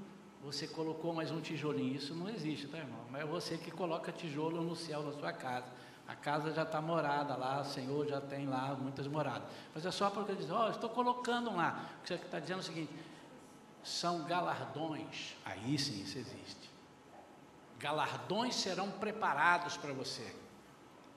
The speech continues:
Quando você usa a sua vida, usa a sua rede social, E eu queria fazer um apelo aos irmãos. Que nós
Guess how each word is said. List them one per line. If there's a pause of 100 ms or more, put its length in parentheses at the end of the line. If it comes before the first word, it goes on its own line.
(180)
Quando
você
usa
a
sua
vida, (260)
usa
a
sua
rede
social, (1200)
E
eu
queria (880)
fazer
um
apelo
aos
irmãos. (3750)
Que
nós